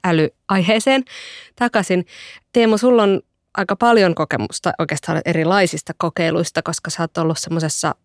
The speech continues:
kolmivuotisessa hankkeessa, missä oli melkein kuudensadan yrityksen erilaisia digitaalisia ratkaisuja niin kuin just asumisen ja rakentamisen alalla. Just esimerkiksi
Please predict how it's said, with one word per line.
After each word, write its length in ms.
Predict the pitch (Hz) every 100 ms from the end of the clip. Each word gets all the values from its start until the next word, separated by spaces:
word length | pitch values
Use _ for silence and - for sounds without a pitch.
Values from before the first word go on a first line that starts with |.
| -
kolmivuotisessa 640 | 226 208 180 - 175 170
hankkeessa, 440 | 180 165 165 -
missä 240 | 165 - 170
oli 100 | 170
melkein 360 | 175 170 170 - -
kuudensadan 720 | 247 269 254 170 165 160 147
yrityksen 520 | 160 160 - - - -
erilaisia 560 | 156 - - - 160 - _ - - _ _ 156
digitaalisia 500 | 165 - 165 151 -
ratkaisuja 540 | 165 - 175 - 180 - - -
niin 100 | -
kuin 60 |
just 120 | 170 -
asumisen 440 | 170 175 175 208 214
ja 120 | 220 - _ _ - -
rakentamisen 720 | 180 190 196 208 208 226 226 - -
alalla. 380 | 190 220 277 277 - - - - - _
Just 180 | 202 170
esimerkiksi 720 | 185 170 160 226 285 - 180